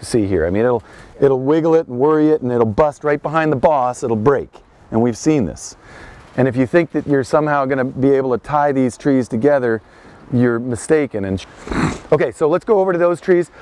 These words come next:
Um, what I'm gonna do there is show you how I measure things. And let's say you've got,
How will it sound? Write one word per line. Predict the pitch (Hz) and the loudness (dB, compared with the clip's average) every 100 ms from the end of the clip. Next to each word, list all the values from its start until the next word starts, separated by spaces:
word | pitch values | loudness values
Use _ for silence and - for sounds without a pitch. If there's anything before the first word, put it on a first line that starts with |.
| - | -4
Um, | 160 185 | -2 0
what | 175 | 0
I'm | 175 | 0
gonna | 185 175 | 0 0
do | 180 | 2
there | 170 180 180 | 2 2 2
is | 147 - | -2 -6
show | - 180 | 0 2
you | 170 | 2
how | 160 160 | 2 0
I | 147 | 0
measure | 151 151 185 | 0 0 -2
things. | - 185 180 | 0 0 2
And | 151 - - - - | -2 -4 -20 -20 -2
let's | 175 202 | 0 0
say | - 240 226 | 0 0 2
you've | 214 | 0
got, | 180 214 208 | 2 2 2